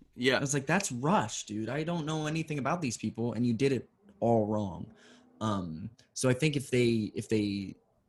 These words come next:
Speaker 2: did that, like, this standalone movie and had it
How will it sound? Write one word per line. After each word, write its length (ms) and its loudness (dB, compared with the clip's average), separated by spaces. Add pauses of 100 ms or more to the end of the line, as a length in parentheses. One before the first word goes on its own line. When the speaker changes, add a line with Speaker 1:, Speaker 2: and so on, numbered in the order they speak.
(440)
Speaker 2:
did 220 4
that, 260 4
like, 160 -4 (320)
this 340 4
standalone 520 6
movie 380 4
and 140 0
had 240 0
it 180 -6